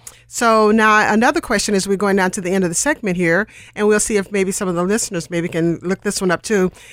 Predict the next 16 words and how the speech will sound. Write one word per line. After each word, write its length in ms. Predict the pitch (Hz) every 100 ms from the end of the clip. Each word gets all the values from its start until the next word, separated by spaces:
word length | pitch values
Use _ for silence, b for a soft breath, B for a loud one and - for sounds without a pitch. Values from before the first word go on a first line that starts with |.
| B -
Uh, 200 | 202 214
here's 200 | 262 254
another 180 | 226
question 320 | 220 226 - 190
for 160 | 165
you. 140 | 156 175
What 140 | 220
is 80 | 226
the 80 | 208
difference 360 | 240 339 302
between 520 | 240 - 233 202 196
a 100 | 180
cathedral 500 | 185 220 214 202 220
and 200 | - 339
a 40 | 339
basilica? 680 | 190 - 127 147 92 76